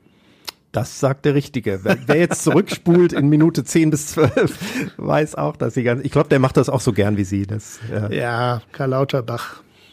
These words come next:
Speaker 1: er macht das beim Glas Rotwein,
Speaker 2: ist,
Speaker 1: hat
Speaker 2: ist
Speaker 1: er mir
Speaker 2: speziell.
Speaker 1: Ähm, im seltenen Fall, dass Radio Essen mal etwas falsch wiedergibt, dann?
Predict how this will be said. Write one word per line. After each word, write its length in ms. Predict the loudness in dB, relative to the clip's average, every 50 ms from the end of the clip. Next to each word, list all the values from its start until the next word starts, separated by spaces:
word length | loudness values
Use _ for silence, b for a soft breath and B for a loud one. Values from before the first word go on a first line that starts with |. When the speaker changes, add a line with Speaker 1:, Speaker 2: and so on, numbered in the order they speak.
| _ -8
Speaker 1:
er 80 | -6 -6
macht 180 | -4 -4 -4
das 100 | -4 -2
beim 200 | 0 0 0 2
Glas 260 | 2 2 2 2 0
Rotwein, 400 | 0 0 0 2 0 0 0 0
Speaker 2:
ist, 40 | 0
Speaker 1:
hat 40 | -2
Speaker 2:
ist 60 | -2
Speaker 1:
er 60 | -2
mir 60 | -2 -4
Speaker 2:
speziell. 420 | -6 -6 -6 -10 -10 -12 -12 -12 -14 -16 B B B -12 -12 B B _
Speaker 1:
Ähm, 480 | 2 4 4 4 4 2 0 0 -2 -6 -12 _ _ _ _ _ _ _ _ _ _
im 140 | 2 2 4
seltenen 400 | 6 4 4 4 4 2 2 2
Fall, 500 | 0 -2 0 2 4 4 4 2 2 0
dass 240 | 0 0 -2 2 2
Radio 240 | 2 2 2 2 2
Essen 220 | 0 0 0 0
mal 120 | 0 0
etwas 280 | 0 0 -2 -2 -2 0
falsch 320 | 0 0 0 0 -2 -6
wiedergibt, 720 | -6 -4 0 0 0 0 0 -2 -4 -4 -6 -12 -8 -4 -2
dann? 400 | -2 0 0 0 0 -2 -4